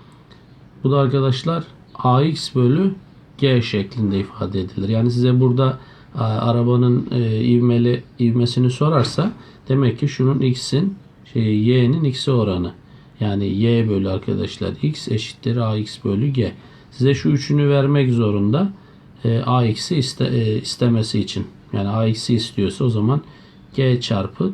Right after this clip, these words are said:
tanjant alfa şeklinde ifade edilir. Bunun da simülasyonunu bir görelim. Gerçekten öyle mi?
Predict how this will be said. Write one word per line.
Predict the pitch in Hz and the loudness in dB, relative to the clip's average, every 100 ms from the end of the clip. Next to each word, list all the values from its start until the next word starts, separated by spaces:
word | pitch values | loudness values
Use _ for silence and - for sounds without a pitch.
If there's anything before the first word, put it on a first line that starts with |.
| - | -2
tanjant | 123 117 107 117 175 175 - - - - - - | -2 0 0 0 0 -4 -14 -20 -20 -20 -18 -4
alfa | 127 120 117 | -2 0 -2
şeklinde | 110 104 95 117 139 | -4 -4 -2 0 0
ifade | 120 113 110 117 | 0 -2 0 0
edilir. | 101 90 - - - - - - - - - | 0 -4 -6 -14 -14 -10 -10 -10 -16 -8 0
Bunun | 147 160 | 2 2
da | |
simülasyonunu | 151 156 156 156 143 156 147 147 147 | 0 2 4 4 2 2 2 4 2
bir | |
görelim. | 147 151 147 127 117 | 4 4 4 4 4
Gerçekten | 123 120 127 120 127 127 | 2 2 0 0 2 2
öyle | 127 120 | 4 4
mi? | 107 156 | 2 0